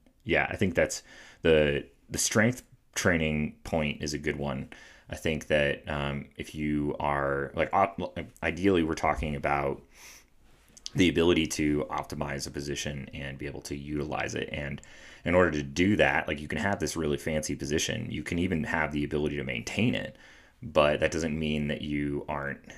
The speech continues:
basically isolating what muscle groups you're recruiting. And that can change. Like, you can become tight, you can, uh, lose the ability to maybe, like, recruit your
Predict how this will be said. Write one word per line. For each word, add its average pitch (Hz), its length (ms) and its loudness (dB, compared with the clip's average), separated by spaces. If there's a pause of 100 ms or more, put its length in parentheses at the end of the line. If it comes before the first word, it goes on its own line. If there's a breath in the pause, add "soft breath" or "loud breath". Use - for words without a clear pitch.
(380 loud breath)
basically 76 520 -2
isolating 71 840 -2 (140)
what 80 180 0
muscle 73 260 -6
groups - 380 -8
you're 80 100 -6
recruiting. 104 600 2 (420 loud breath)
And 92 140 0
that 127 120 0
can 190 160 0
change. - 760 -2
Like, 85 160 -2
you 92 80 -2
can 95 220 0
become 87 720 0 (540 soft breath)
tight, 95 380 2
you 78 160 -6
can, 73 460 -4 (160)
uh, - 440 -6 (180)
lose 78 480 2
the 76 140 2
ability 76 400 4
to 73 540 2
maybe, 71 260 0
like, 65 200 -4
recruit 78 420 -4
your 76 220 -4